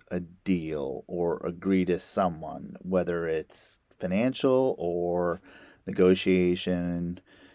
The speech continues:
involving your teen child on a curfew.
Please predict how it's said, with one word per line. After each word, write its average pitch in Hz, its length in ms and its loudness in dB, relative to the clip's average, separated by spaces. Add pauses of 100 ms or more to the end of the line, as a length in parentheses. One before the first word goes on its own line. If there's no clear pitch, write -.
(120)
involving 85 840 0
your 85 640 -2 (100)
teen 113 340 -2
child 104 600 6 (100)
on 87 600 -2 (440)
a 85 440 -4
curfew. - 380 -4